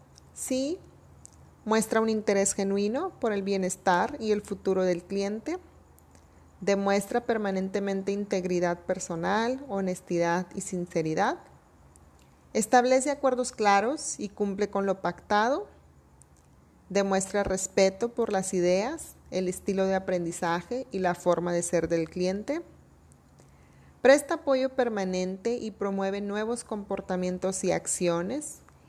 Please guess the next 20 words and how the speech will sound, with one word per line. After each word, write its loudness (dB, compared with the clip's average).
incluidos 4
los -2
que -8
conllevan -2
riesgos -4
y -2
el 0
miedo 0
al 0
fracaso, -4
y 4
pide 4
permiso 2
para 0
explorar 0
en -2
áreas 0
nuevas -4
y -6
sensibles. -6